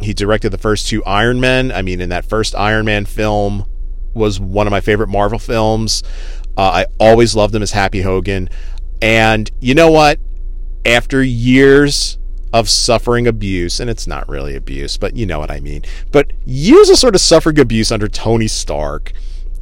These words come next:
um, I mean, yes, they have a great relationship, but I always felt like Happy just, he just couldn't win. You know, Jon Favreau couldn't win. Uh,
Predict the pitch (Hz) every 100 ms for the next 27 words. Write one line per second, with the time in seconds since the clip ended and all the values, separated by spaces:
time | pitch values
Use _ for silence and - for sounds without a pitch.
0 | - 98 98 92 92 143 139 120 110 -
1 | 120 113 101 104 92 95 85 80 90 82
2 | - 82 80 - 87 87 - 120 190 220
3 | - 156 143 120 110 98 95 - 104 123
4 | 120 123 117 113 110 - - - 123 -
5 | 147 151 - 143 120 123 104 78 73 101
6 | 117 117 170 180 151 139 127 113 - -
7 | 120 110 - 92 92 78 67 71 - -
8 | - - - 110 117 110 110